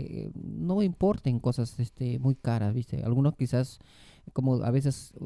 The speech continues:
todos tienen diferentes pensamientos, ¿viste? Pero, eh, es bueno que lo fabriquen siempre aquí para que sea más accesible a las personas que lo necesitan, ¿no te parece, Fran?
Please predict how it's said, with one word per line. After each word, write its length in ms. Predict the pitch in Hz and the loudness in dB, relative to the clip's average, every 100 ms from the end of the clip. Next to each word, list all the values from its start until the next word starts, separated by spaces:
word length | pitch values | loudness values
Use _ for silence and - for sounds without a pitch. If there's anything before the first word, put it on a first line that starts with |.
| - | 2
todos 220 | 151 143 | 4 4
tienen 300 | 151 147 127 | 4 4 4
diferentes 460 | 120 127 135 135 127 | 2 2 2 2 0
pensamientos, 680 | 123 117 113 131 131 117 113 | 0 2 0 2 0 -2 -2
¿viste? 340 | 123 - 120 - | -2 -2 -4 -2
Pero, 260 | 113 110 113 110 | -2 -2 -4 -2
eh, 300 | 120 117 - | 0 0 0
es 120 | 139 | 0
bueno 260 | 143 165 151 | 2 2 2
que 60 | 131 | 2
lo 60 | |
fabriquen 420 | 123 120 135 139 123 | 2 2 2 0 2
siempre 280 | 139 123 123 | 2 2 0
aquí 220 | - 143 | -2 -4
para 240 | 131 117 | -2 -2
que 280 | - 113 107 | -2 -4 -2
sea 180 | - 131 | -2 0
más 240 | 135 135 | 0 0
accesible 400 | 135 123 - 139 | -2 -2 -2 -2
a 20 | 120 | 0
las 100 | 110 | 0
personas 400 | 110 117 120 120 | 0 0 0 0
que 100 | 123 | 0
lo 120 | 110 | 0
necesitan, 540 | 101 98 101 113 - 101 | -2 -6 -6 -4 -4 -2
¿no 80 | |
te 100 | 104 | -2
parece, 340 | 123 117 117 123 | 0 0 0 -2
Fran? 240 | 127 151 | -2 -4